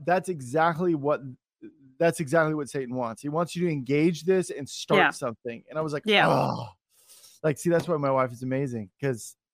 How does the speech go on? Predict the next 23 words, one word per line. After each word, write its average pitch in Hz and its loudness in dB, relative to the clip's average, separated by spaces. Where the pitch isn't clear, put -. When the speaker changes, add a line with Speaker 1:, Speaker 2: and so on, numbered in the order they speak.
Speaker 1:
sometimes 165 2
you 143 -4
just 151 -2
can't 165 -6
see. - -6
And 165 0
that's 180 6
why 233 8
it's 175 2
good 175 4
to 165 2
have 143 0
fellowship, 180 4
because 175 6
Speaker 2:
So 262 4
Speaker 1:
you - 0
can, 180 0
like, 160 0
Speaker 2:
<laughs> - -18
Yeah. - 2
Speaker 1:
have 185 4
people 208 2
go, 170 4